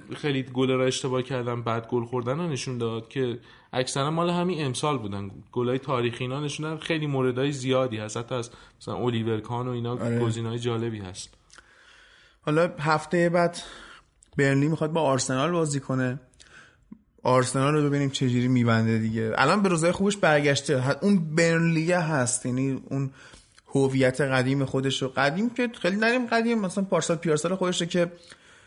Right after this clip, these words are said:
Speaker 2: می‌بست بازی‌ها رو و میومد بالا رو پیدا کرده. اون روند خوبشون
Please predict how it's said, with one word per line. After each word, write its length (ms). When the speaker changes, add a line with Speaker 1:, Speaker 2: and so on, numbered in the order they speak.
Speaker 2:
می‌بست 520
بازی‌ها 420
رو 100
و 140
میومد 500
بالا 240
رو 340
پیدا 260
کرده. 420
اون 300
روند 400
خوبشون 640